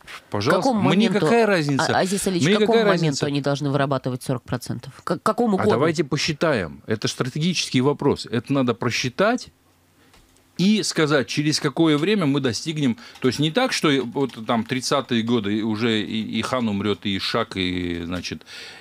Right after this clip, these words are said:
Speaker 1: и, э, переводчик,
Speaker 2: То есть
Speaker 1: или
Speaker 2: это
Speaker 1: как там.
Speaker 2: должен быть
Speaker 1: Да.
Speaker 2: обозримый
Speaker 1: Это
Speaker 2: период.
Speaker 1: должен обозримый, если ты не можешь в обозримом периоде ничего не сделать, освободи кресло-то. Ну зачем ты? Ты и так уже в Москве, освободи кресло и уезжай. Пусть другие придут, кто в обозримом будущем
Speaker 2: Так, это вы
Speaker 1: будут у
Speaker 2: сейчас
Speaker 1: нас.
Speaker 2: п-,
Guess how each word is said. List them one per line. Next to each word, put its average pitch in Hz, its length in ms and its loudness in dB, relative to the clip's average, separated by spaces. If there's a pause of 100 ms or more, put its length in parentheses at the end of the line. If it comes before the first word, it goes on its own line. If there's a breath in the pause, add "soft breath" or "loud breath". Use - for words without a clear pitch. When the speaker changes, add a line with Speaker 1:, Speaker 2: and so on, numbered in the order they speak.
Speaker 1:
и, 95 420 0 (180)
э, 92 80 -4
переводчик, 101 480 2
Speaker 2:
То 180 40 2
есть 180 120 -2
Speaker 1:
или 254 60 2
Speaker 2:
это 311 100 2
Speaker 1:
как - 80 0
там. 277 100 2
Speaker 2:
должен 262 260 0
быть 240 180 0
Speaker 1:
Да. - 60 0
Speaker 2:
обозримый 226 520 2
Speaker 1:
Это - 80 -8 (120)
Speaker 2:
период. 151 160 2
Speaker 1:
должен 180 460 2
обозримый, 160 520 2
если 156 200 2
ты 175 160 -2
не 175 100 0
можешь 220 260 2
в 170 60 2
обозримом 143 520 2
периоде 117 340 2
ничего 110 260 2
не 110 60 2
сделать, 98 320 0
освободи 180 440 0
кресло-то. 139 640 0
Ну 101 100 0
зачем 147 440 0
ты? - 180 -4
Ты 135 120 0
и 156 180 2
так 185 220 -2
уже 143 120 2
в 123 60 2
Москве, 120 320 0
освободи 160 360 -4
кресло 147 320 -4
и 117 40 2
уезжай. 113 420 0 (440 loud breath)
Пусть 156 180 0
другие 160 400 0
придут, 139 360 0
кто 139 280 2
в - 40 4
обозримом 123 600 2
будущем 113 340 0
Speaker 2:
Так, 185 80 0
это - 60 0
вы - 60 2
Speaker 1:
будут 208 180 0
у - 40 0
Speaker 2:
сейчас 220 100 2
Speaker 1:
нас. - 120 -4
Speaker 2:
п-, - 80 -4